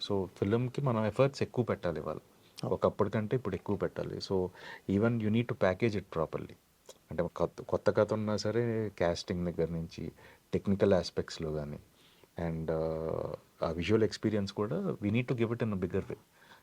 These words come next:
Speaker 1: So, అప్పుడే people will come to
Speaker 2: అవును.
Speaker 1: theatres and watch the film.
Speaker 2: టీవీలో వచ్చినప్పుడు బాగా అప్రిసియేషన్ ఎక్కువ వస్తుండేదండి.
Speaker 1: Hmm.
Speaker 2: So, అలాంటి సినిమాల్లో బాణం ఒకటి కానీ, నెక్స్ట్ సోలో కానీ, రౌడీ ఫెలో,
Speaker 1: Hmm.
Speaker 2: ఇలాంటి సినిమాలు ఇప్పుడు చూస్తుంటే మీకు ఏమనిపిస్తుంటుంది సార్? అరే, ఈ థియేటర్‌లో గట్టిగా పే చేస్తే బాగుండేది.
Speaker 1: లేదు, అంటే see,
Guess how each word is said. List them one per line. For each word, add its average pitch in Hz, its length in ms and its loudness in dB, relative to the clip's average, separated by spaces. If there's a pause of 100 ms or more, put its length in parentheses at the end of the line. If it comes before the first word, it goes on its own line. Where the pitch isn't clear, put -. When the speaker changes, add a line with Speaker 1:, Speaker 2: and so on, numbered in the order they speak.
(120)
Speaker 1:
So, - 40 4
అప్పుడే 127 420 4 (360)
people 110 220 2
will 110 140 4
come 98 140 2
to 104 40 0
Speaker 2:
అవును. 107 220 0
Speaker 1:
theatres 95 360 0 (320)
and 87 100 0
watch 82 220 -2
the - 160 -10
film. - 200 -12 (440)
Speaker 2:
టీవీలో 170 300 10
వచ్చినప్పుడు 143 320 4
బాగా 127 320 8
అప్రిసియేషన్ 127 500 2
ఎక్కువ - 240 4
వస్తుండేదండి. 113 540 2
Speaker 1:
Hmm. 95 160 -6 (260)
Speaker 2:
So, 160 120 8
అలాంటి 151 300 6
సినిమాల్లో 151 340 4
బాణం 127 400 6
ఒకటి 113 260 0
కానీ, 113 220 -2
నెక్స్ట్ 113 400 -2
సోలో 123 300 8
కానీ, 113 200 0
రౌడీ 120 260 4
ఫెలో, 113 340 0
Speaker 1:
Hmm. 92 360 -6
Speaker 2:
ఇలాంటి 185 300 8
సినిమాలు 185 260 4
ఇప్పుడు 160 220 8
చూస్తుంటే 185 360 8
మీకు 143 200 4
ఏమనిపిస్తుంటుంది 131 640 2
సార్? - 440 -10
అరే, 143 260 10
ఈ 135 40 8
థియేటర్‌లో 147 480 6
గట్టిగా 135 380 6
పే 147 80 10
చేస్తే 139 280 8
బాగుండేది. 139 600 8
Speaker 1:
లేదు, 220 160 6
అంటే 113 300 4
see, 90 460 0